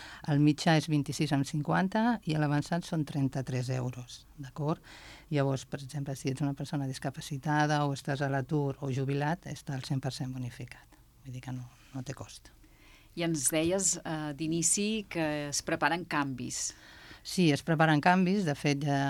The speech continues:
Speaker 1: a principis del mes passat, a desembre, doncs, ja va haver un congrés on, eh, es va, eh, avançar que hi haurien, pues, eh, renovació de, de certs continguts i també de l'estructura, encara caldrà veure de, de què es tracta, però,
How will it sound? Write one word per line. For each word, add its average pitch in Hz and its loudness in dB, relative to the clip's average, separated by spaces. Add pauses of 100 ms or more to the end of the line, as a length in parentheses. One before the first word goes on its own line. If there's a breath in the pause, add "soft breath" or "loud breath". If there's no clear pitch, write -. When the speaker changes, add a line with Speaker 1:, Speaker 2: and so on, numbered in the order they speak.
(200)
Speaker 1:
a 147 -2 (580)
principis 151 0
del 147 0
mes 139 0
passat, 165 0
a 156 -4
desembre, 156 2
doncs, 147 2
ja 139 0
va 139 0
haver 139 0
un 143 0
congrés 143 0
on, 156 4
eh, 143 0 (240)
es 131 -6
va, 139 -2
eh, 151 -6
avançar 147 4 (460 loud breath)
que 143 0
hi 135 4
haurien, 135 4 (200)
pues, - -10
eh, 135 -2
renovació 139 0
de, 135 2 (240)
de 139 -6
certs 139 -2
continguts 160 0
i 143 -2
també 143 0
de 143 0
l'estructura, 151 2
encara 135 0
caldrà 135 0
veure 135 0
de, 131 -4
de 143 -6
què 135 -4
es 127 -4
tracta, 165 2 (760 loud breath)
però, 143 4